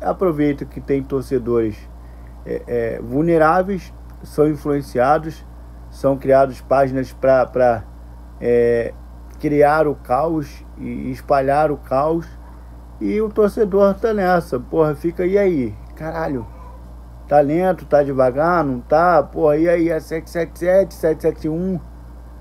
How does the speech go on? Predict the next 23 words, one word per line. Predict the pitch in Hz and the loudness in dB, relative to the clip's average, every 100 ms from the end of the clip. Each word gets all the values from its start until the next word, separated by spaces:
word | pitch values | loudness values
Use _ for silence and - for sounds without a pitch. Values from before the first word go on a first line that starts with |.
| - - | -12 -8
E | |
o | 208 | -2
torcedor | 202 190 202 185 | -2 0 -2 -2
fica | 202 202 | 0 0
no | 202 | 0
meio | 190 202 | 0 0
do, | 202 202 196 | 0 -2 -2
do | 185 | -4
fogo | 175 196 196 190 | 0 2 2 0
cruzado, | 202 170 139 147 165 135 110 117 - - | -2 0 4 4 4 0 -6 -12 -18 -14
ninguém | 151 160 160 175 | -8 -4 -2 -2
aguenta | 170 175 165 | -2 -2 -2
mais. | 131 143 151 117 - - - - - - - - - - - | 0 2 0 -2 -8 -20 -20 -20 -20 -20 -20 -18 -20 -20 -4
A | 123 | -2
gente | 131 160 | 0 0
tem | 180 | 2
o | 175 | 4
melhor | 170 165 180 175 | 4 6 6 6
diretor | 175 165 160 175 | 4 2 2 2
executivo | 165 165 - - 170 151 | 2 0 -2 -6 -6 -6
que | - | -8
poderia | 160 156 156 151 | -4 0 2 2
ter. | 139 131 123 | 0 -2 -2